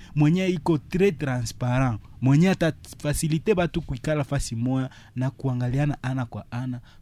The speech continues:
tuongelee man-, development ya mwingine. Hapana, eh, eh, kuongea juu ya mapost. Dialogue de trop, eh,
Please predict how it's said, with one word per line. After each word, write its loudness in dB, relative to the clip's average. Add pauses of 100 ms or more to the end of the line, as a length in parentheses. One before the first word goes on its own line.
tuongelee -2
man-, -4 (100)
development 0
ya 0
mwingine. -4 (200)
Hapana, -4 (240)
eh, -8 (280)
eh, -4
kuongea 0
juu -2
ya -2
mapost. -4 (320)
Dialogue 8
de 6
trop, 6 (560)
eh, -20